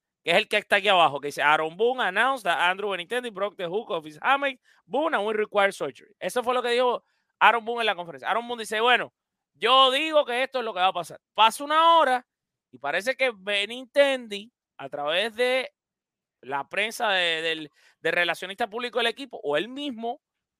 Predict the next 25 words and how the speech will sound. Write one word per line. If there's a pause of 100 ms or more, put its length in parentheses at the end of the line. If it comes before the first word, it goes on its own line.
(140)
antes
de
salir
del
estadio,
a
lo
mejor
llama
a
los
periodistas
y
dice,
"Ven
acá,
mira,
yo, (520)
ya (100)
ese
hueso
ahí
me
lo
sacaron.